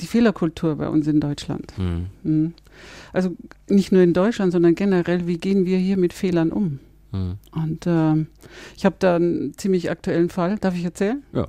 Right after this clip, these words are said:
Speaker 2: klar.
Speaker 1: Genau.
Speaker 2: Hau rein.
Speaker 1: Ähm, ich hab eine Klientin bei mir gehabt, wegen Prüfungsangst war die bei mir und,
Speaker 2: Mhm.
Speaker 1: ähm, wir haben das Abschlussgespräch geführt und dann hat sie mir ganz erfreut erzählt, „Hey, ich hab was geschafft und zwar weiß ich, ich krieg das jetzt auch mit den Einbahnstraßen hin.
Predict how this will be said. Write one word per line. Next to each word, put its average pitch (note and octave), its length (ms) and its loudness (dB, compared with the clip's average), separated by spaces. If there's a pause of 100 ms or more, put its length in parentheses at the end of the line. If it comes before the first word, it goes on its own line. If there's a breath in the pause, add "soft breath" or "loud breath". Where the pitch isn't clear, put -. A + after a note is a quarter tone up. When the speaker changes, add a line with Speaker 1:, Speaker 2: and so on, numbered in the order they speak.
Speaker 2:
klar. F#3 140 -6
Speaker 1:
Genau. F3 240 -2
Speaker 2:
Hau G2 180 -2
rein. C#3 260 0
Speaker 1:
Ähm, F3 720 0
ich - 220 -4
hab G3+ 100 0 (220)
eine F#3+ 240 0
Klientin G3+ 320 2
bei G#3+ 100 2
mir G#3 160 2
gehabt, F#3+ 300 -2
wegen F#3 240 0
Prüfungsangst A3+ 800 -2
war G3 120 -2
die G3+ 120 -4
bei F#3+ 200 -2
mir A#3 280 0
und, F3 300 -2
Speaker 2:
Mhm. E3+ 60 0
Speaker 1:
ähm, E3+ 200 2
wir E3+ 80 2
haben F3 100 2
das E3+ 140 -2
Abschlussgespräch - 720 -4
geführt F#3 440 -2
und F3 120 -2
dann E3+ 160 2
hat E3 160 -2
sie E3+ 140 -2
mir E3+ 120 4
ganz E3+ 220 0
erfreut D#3+ 320 -6
erzählt, D#3+ 420 -4
„Hey, A#3 380 -4 (960 loud breath)
ich - 180 -6
hab A3+ 140 -2
was A3+ 160 0
geschafft - 520 -2
und G3+ 100 -6
zwar G3+ 260 -2
weiß G#3 340 -2
ich, G#3+ 140 -4
ich - 160 -2
krieg C4 160 2
das A3 140 0
jetzt A3 140 0
auch A3 100 0
mit G3+ 160 0
den F#3 80 2
Einbahnstraßen E3 760 -2
hin. C#3+ 260 -10